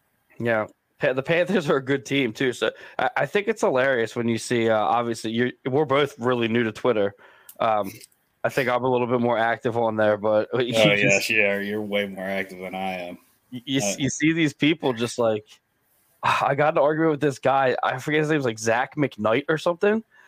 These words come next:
Speaker 1: And he was telling me it, every, everybody's just out to blame Chuck Fletcher. And so there's two different things. One of them happened on Twitter, and one of them happened on Instagram. This guy was, so when I challenged him and said,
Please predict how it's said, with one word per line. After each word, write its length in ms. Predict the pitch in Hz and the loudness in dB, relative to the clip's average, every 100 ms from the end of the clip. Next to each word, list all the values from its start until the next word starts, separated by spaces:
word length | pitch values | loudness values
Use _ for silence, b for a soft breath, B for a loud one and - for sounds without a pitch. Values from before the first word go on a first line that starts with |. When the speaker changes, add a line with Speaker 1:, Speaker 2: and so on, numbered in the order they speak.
| b b | b b
Speaker 1:
And 160 | 135 | 0
he 80 | 147 | 2
was 180 | 143 135 | 2 0
telling 340 | 147 131 151 | 2 2 4
me 240 | 147 139 - 127 | 2 2 0 -2
it, 100 | 127 - | -2 0
every, 400 | 127 151 175 123 | 2 2 0 0
everybody's 480 | 147 185 240 226 | 0 2 2 2
just 160 | 180 180 | 0 -2
out 240 | 139 143 - | 0 0 -2
to 40 | |
blame 300 | 123 123 120 | 0 0 0
Chuck 240 | - 110 - | 0 -2 -2
Fletcher. 460 | - 92 - - - _ _ _ _ - | -4 -4 -4 -10 -12 _ _ _ _ -2
And 480 | 123 123 123 120 110 _ _ | 2 2 2 -2 -4 _ _
so 160 | - 143 | 0 0
there's 160 | 143 | 0
two 200 | - 220 | 0 0
different 300 | 220 180 156 | 0 -2 -4
things. 280 | - 127 107 | -2 -2 0
One 140 | 120 170 | -2 0
of 60 | |
them 120 | 175 | 0
happened 400 | 175 170 160 151 | 0 2 0 0
on 180 | 139 135 | 0 0
Twitter, 320 | 120 127 120 | 0 0 2
and 100 | 120 | 2
one 120 | 117 113 | 0 -2
of 40 | |
them 120 | 110 | -2
happened 340 | 117 107 110 107 | -2 -2 -2 -2
on 80 | |
Instagram. 560 | 80 101 - 98 95 87 _ b b b | -2 -6 -8 -4 -4 -4 _ b b b
This 200 | 131 156 | -2 -2
guy 240 | - 170 170 | 0 2 2
was, 260 | 160 - - 139 - 135 | 0 -2 -4 -4 -2 -2
so 180 | - 143 | 2 2
when 140 | 127 | 2
I 100 | 127 | 0
challenged 520 | 120 170 190 214 156 | 0 0 2 0 0
him 160 | 131 127 | 0 2
and 120 | 131 | 0
said, 360 | - 123 117 | 2 4 4